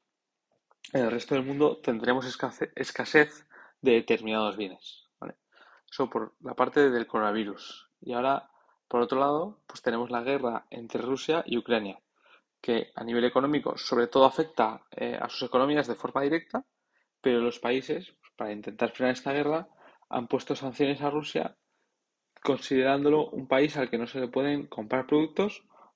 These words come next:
o mejor dicho, eh, importar bienes, ¿vale? Y de esta forma, el objetivo de, este, de esta medida es debilitar su economía. Ahora bien, <laughs> es que Rusia es uno de los países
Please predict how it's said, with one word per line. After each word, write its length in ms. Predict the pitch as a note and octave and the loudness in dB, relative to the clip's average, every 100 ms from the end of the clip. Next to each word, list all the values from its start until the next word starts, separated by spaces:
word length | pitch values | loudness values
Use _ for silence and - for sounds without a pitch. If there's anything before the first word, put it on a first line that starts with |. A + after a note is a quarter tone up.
| _ | _
o 60 | A2+ | -14
mejor 280 | G#2 B2 A#2+ | -4 -2 0
dicho, 480 | C3+ - E3+ - G3 | -2 2 0 0 -6
eh, 200 | - - - | -6 -6 -6
importar 440 | A2+ A2 - A2 | -4 -2 2 2
bienes, 560 | A2 G#2 F#2 - - - _ _ | 2 -2 -6 -16 -20 -20 _ _
¿vale? 180 | - - _ _ _ _ _ _ _ _ _ _ _ C#3+ | -18 -18 _ _ _ _ _ _ _ _ _ _ _ 2
Y 80 | |
de 60 | C3 | 2
esta 180 | C3 C#3 | 4 4
forma, 400 | D3 D3 E3+ - - | 4 4 4 2 -4
el 180 | G#2 | -2
objetivo 380 | B2 - C3 C3 | -2 -2 0 2
de, 80 | C#3 | 2
este, 260 | - C#3 B2+ | 0 -4 -4
de 80 | |
esta 160 | C3 C#3 | -6 -2
medida 220 | C#3 D3 | 2 2
es 240 | D#3+ - - | 2 -4 -4
debilitar 480 | B2+ A2+ G#2+ A#2 A#2 | 0 2 2 0 -2
su 140 | C3 | -4
economía. 420 | A2 G2 G2+ E3+ - _ _ - | -6 -6 -10 -12 -16 _ _ -4
Ahora 160 | B2 A#2+ | 0 4
bien, 320 | C#3+ - - - - | 4 2 -4 -20 -18
<laughs> 280 | - - _ | -18 -18 _
es 120 | - | -6
que 160 | A#2+ A2+ | -2 -2
Rusia 580 | B2 C3 - C#3+ D#3 - - | -2 -2 2 0 0 -8 -14
es 160 | A#2+ C3 | -4 2
uno 100 | B2 | 2
de 60 | |
los 120 | B2+ | 2
países 520 | - C3 D3 D#3 - | 0 0 2 0 -4